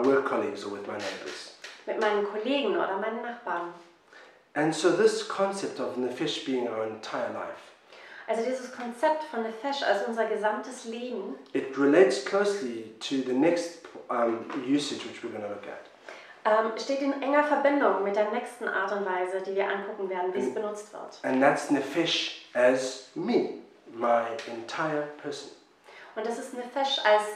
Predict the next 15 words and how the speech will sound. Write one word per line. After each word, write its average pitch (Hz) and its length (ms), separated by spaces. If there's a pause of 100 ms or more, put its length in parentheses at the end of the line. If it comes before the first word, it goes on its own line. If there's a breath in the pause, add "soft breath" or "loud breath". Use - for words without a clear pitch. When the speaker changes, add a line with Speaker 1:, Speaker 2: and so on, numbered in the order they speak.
(200)
Speaker 2:
ich, - 380
als 208 160 (340)
meine 214 400
Person. 208 560 (300 loud breath)
Speaker 1:
So - 160
in 151 200
Old 254 220
Testament - 400
times, 107 580 (320 loud breath)
if 147 180
you 208 200
wanted 277 400
to 175 100
say 131 540 (200)
I, 107 460